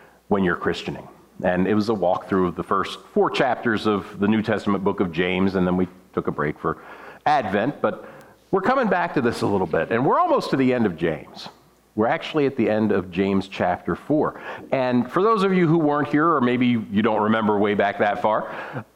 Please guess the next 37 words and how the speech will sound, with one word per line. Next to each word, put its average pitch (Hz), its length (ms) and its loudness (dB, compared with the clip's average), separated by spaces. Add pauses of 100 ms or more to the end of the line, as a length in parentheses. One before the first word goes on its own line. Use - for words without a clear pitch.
(180)
let 175 180 6
me 208 80 4
just 190 240 2
give 170 120 4
you 165 160 4
a, 139 440 2
a, - 120 -6 (1080)
a 139 80 0
summary 151 520 2
of 95 140 0
what 117 220 2
we've 123 240 2
seen 180 300 2
so 107 240 0
far. 78 240 0
Chapter 143 380 -2
one 139 140 0
of 113 100 -4
James 131 320 0
tells 117 240 -2
us 104 80 -2
that 104 120 -2
we 120 120 4
live 127 160 2
in 123 60 2
an 113 100 2
ungodly 107 560 2
world. 98 460 0 (1300)
And 92 160 0
I 92 80 0
think 98 240 -4
we 101 120 0
can 101 160 0
all 98 180 2
agree 104 380 -2 (200)
we 101 160 2
live 110 320 0